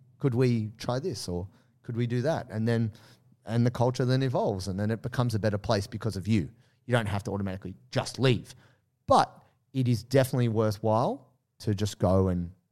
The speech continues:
just go somewhere else and get a feel. I think, I think it's, it's possibly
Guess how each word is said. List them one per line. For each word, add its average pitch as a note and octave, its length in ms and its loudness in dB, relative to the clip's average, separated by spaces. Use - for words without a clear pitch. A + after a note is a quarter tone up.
just - 160 -8
go C#3 100 6
somewhere A#2+ 280 2
else D#3 160 -4
and G#2 80 -6
get A2 100 -2
a F#2+ 40 -8
feel. B2 280 -6
I B2 60 -4
think, C3+ 220 0
I A#2+ 60 -2
think C#3+ 180 4
it's, - 240 -2
it's B2+ 160 -6
possibly A#2 680 0